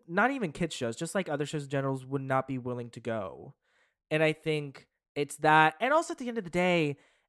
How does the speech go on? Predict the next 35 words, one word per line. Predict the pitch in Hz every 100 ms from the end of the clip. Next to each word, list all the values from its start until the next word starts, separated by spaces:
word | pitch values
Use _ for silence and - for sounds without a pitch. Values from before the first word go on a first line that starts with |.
| _
it | 202
is | 208 180
such | - - - 208 202 - - - -
a |
tour | 160 - 185
de | 165
force. | 147 170 165 143 131 -
Like, | 135 147
it's | 143
not | 151 156 175 196 202
something | - 156 151 147 139 131 135 - _ _ _ _ _
we | 135 143 143 139
have | 143 139 135
ever | 139 147
really | 143 139
seen | 139 - 135
before | 131 - 127
at | 117
the | 117
time. | - 123 104 95 90 _ _ _ _ _ -
You | 139
know, | 135 131 -
obviously | 214 254 269 233 196 - 156
there | 147 147
are | 139 135 - 139 139 - _
a | 175
lot | 165 185 190
of | 160 135
real | 135 156 165
world | 151 135 139 139 135 131 -
influences, | 151 156 147 127 120 - 120
but | 143
I'm | 156
talking | 170 170 - 151
about | 143 135 131